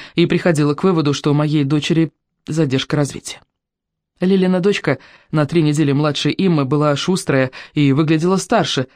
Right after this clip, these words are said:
не то что моя, вялая, вечно хныкающая. Я маниакально наблюдала за ней и мучила её всевозможными проверками. Вдруг Нина не только сломал мне жизнь, но ещё и наградил ребёнком с дефектом?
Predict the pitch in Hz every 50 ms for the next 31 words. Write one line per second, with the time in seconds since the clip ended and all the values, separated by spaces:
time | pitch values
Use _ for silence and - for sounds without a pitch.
0 | _ _ _ _ _ _ _ - 147 147 139 - 160 - - 139 131 127 131 135
1 | 135 123 - _ _ _ _ _ _ _ - 165 185 175 156 135 131 131 135 160
2 | 147 - - 160 - - 196 180 160 135 - 135 135 131 - - - 127 131 -
3 | _ _ _ _ _ _ _ _ _ _ _ _ _ 165 175 208 220 220 214 220
4 | 220 - 240 214 190 175 165 170 156 170 185 175 208 220 185 156 139 151 151 156
5 | 156 156 143 - - - - - - 190 185 190 196 185 - 165 160 160 165 165
6 | 202 185 - - 151 143 131 151 151 139 147 156 160 147 - 190 196 214 170 -
7 | - 151 135 135 131 135 _ _ _ _ _ _ _ _ _ _ _ _ _ _
8 | _ _ _ _ _ _ _ _ _ - 156 147 147 156 156 - - 170 165 160
9 | 160 156 160 151 - 180 175 165 - 190 180 175 - - _ _ _ _ _ _
10 | _ _ _ _ - - - 180 175 180 180 180 175 175 175 175 180 180 175 165
11 | 196 214 185 151 170 170 175 175 170 - - 190 185 185 175 156 175 175 165 185
12 | 196 190 180 180 160 170 185 190 - - 190 185 160 160 185 175 - - 185 185
13 | 196 - - 277 277